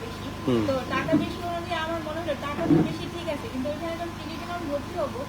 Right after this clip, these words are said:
Speaker 1: ওইখানে আমি দি-, দিতে হবে আমাকে তেরো হাজার টাকা।
Speaker 2: হুম।
Speaker 1: যাওয়ার পরে আমি যদি পিলিটা আমার না হয়,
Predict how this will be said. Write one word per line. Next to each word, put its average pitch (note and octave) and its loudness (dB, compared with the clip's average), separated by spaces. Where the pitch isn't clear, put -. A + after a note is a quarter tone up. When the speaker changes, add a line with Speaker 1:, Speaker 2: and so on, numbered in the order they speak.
Speaker 1:
ওইখানে F4 -2
আমি E4+ -4
দি-, - -8
দিতে D4 -2
হবে E4 0
আমাকে D#4 -4
তেরো D4+ 2
হাজার A#3 -2
টাকা। - -6
Speaker 2:
হুম। - -6
Speaker 1:
যাওয়ার D#4 2
পরে E4 2
আমি D4 0
যদি - -2
পিলিটা - -4
আমার D4 -2
না C#4 0
হয়, A#3 -2